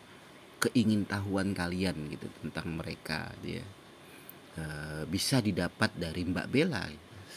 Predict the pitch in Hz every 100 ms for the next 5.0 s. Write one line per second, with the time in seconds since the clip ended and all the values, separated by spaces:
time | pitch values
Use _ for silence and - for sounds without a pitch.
0 | - 95 - 151 147 110 90 - - 82
1 | 160 190 - - - - - - - 90
2 | 98 98 92 - 101 92 92 127 - 85
3 | 82 82 80 - 135 113 87 85 110 104
4 | - 82 85 80 78 80 80 78 76 113